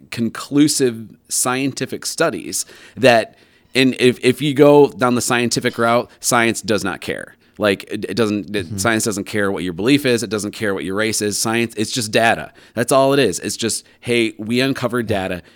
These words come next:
Speaker 1: Here's the data. In-, interpret it how you will." That's, that's all. That's the, the foundation of science. And I, that's why I love it, because it's, it does, it really just doesn't care. And the, the data was showing,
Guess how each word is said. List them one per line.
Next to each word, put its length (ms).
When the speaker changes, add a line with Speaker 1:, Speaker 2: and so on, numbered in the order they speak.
Speaker 1:
Here's 460
the 100
data. 460
In-, 180
interpret 500
it 120
how 180
you 240
will." 160
That's, 260
that's 240
all. 160
That's 220
the, 240
the 320
foundation 680
of 80
science. 420
And 100
I, 60
that's 260
why 120
I 60
love 260
it, 80
because 420
it's, 240
it 140
does, 220
it 260
really 320
just 180
doesn't 280
care. 300
And 640
the, 220
the 200
data 360
was 160
showing, 640